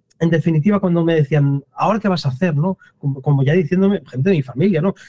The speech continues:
"Si tu trabajo se ha acabado, ¿qué vas a hacer?". Digo, "No, no, no, a ver, mi trabajo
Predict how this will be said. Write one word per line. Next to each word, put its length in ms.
"Si 240
tu 100
trabajo 360
se 80
ha 40
acabado, 360
¿qué 80
vas 180
a 40
hacer?". 220
Digo, 360
"No, 160
no, 120
no, 240
a 60
ver, 140
mi 100
trabajo 400